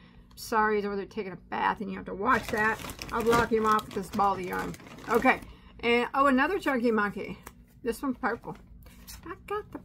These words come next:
purple Chunky Monkey. That's, like, Victorian, uh, rosy color, isn't it? Doug, quit. He's done. All right, so I got these three Chunky Monkeys. No, those don't match.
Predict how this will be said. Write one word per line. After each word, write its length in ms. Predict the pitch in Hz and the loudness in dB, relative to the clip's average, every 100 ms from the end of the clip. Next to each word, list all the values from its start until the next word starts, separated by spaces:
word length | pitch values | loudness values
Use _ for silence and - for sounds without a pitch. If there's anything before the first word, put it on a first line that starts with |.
| - | -6
purple 360 | 403 427 - 440 | -4 -2 0 0
Chunky 440 | - 427 440 339 | 0 -2 -2 -4
Monkey. 540 | 330 330 415 466 392 427 523 523 480 - - - | -4 -2 -2 -2 0 2 2 0 -4 -10 -14 -4
That's, 140 | - | 0
like, 160 | 466 226 | 0 0
Victorian, 720 | 220 - 262 269 269 226 202 | -4 -4 -6 -2 -2 -2 -2
uh, 340 | 190 185 180 185 - - - - - - - | -4 -4 -4 -8 -12 -20 -20 -20 -20 -20 -14
rosy 360 | - 226 320 220 | -2 0 2 -2
color, 440 | 175 202 190 202 | -2 -2 -2 -2
isn't 220 | 226 196 - | -2 -4 -8
it? 180 | - - - - - - - - - - - - | -12 -16 -20 -20 -20 -20 -20 -20 -20 -20 -18 2
Doug, 340 | 285 311 226 | 8 10 8
quit. 220 | - 269 - - - - - - | 2 -6 -6 -20 -20 -20 -20 -6
He's 160 | 240 208 | -4 -2
done. 240 | 190 - - - - | -4 -10 -12 -20 -4
All 100 | 233 | 0
right, 220 | 233 190 - | 2 0 -8
so 360 | - 254 240 - | -2 0 0 2
I 160 | 226 | 2
got 300 | 247 226 196 | 4 2 2
these 600 | 240 311 330 320 320 277 | 0 0 0 0 0 -4
three 280 | - 269 269 | -4 -4 -2
Chunky 400 | - 233 214 220 | 0 -2 0 -2
Monkeys. 520 | 202 202 208 - - - - - - - - - - - - - - - - - - - - - - - - - - - | -2 -4 -6 -10 -12 -18 -20 -20 -20 -20 -20 -20 -20 -20 -20 -20 -20 -18 -18 -18 -20 -20 -20 -20 -20 -20 -20 -20 -12 -2
No, 340 | 214 220 220 | 2 4 2
those 240 | 220 226 | 2 0
don't 220 | 202 208 - | -2 -4 -4
match. 440 | 175 185 254 | -6 -8 -12